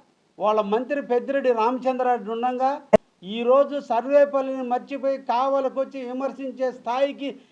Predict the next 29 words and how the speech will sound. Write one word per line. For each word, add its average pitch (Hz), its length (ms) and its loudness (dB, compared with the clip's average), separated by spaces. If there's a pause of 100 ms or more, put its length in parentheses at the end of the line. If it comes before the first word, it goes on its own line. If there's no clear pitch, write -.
(120)
ఎదిగినటువంటి 285 840 0
కాకాని 269 600 0
గోవర్ధన్ 262 360 4
రెడ్డి 247 180 -6
నెల్లూరు 240 380 -2
జిల్లా 240 260 -2
మంత్రిగా 220 500 -4
ఉండగా, 254 500 -2 (560)
నాకు 226 400 0
మళ్ళా 262 440 2
నా 262 220 4
క్వారీని 262 580 0
నాకు 220 160 -4
అనుమతులు 247 480 -2
ఇచ్చింది 226 340 -8
కూడా 214 260 0 (380)
అదే 202 300 6
వైసీపీ 240 560 0
ప్రభుత్వంలోనే. 220 840 -2 (400)
ఆనాడు 220 480 4
నాకు 254 340 0
ఇచ్చింది 254 340 -6
క్లీన్ 240 440 -6
చిట్. 233 280 -2 (420)
ఈరోజు 240 460 4
నేను 269 280 -4
మిమ్మల్ని 233 360 0
ఓడించాను 269 640 2
కాబట్టి 233 480 0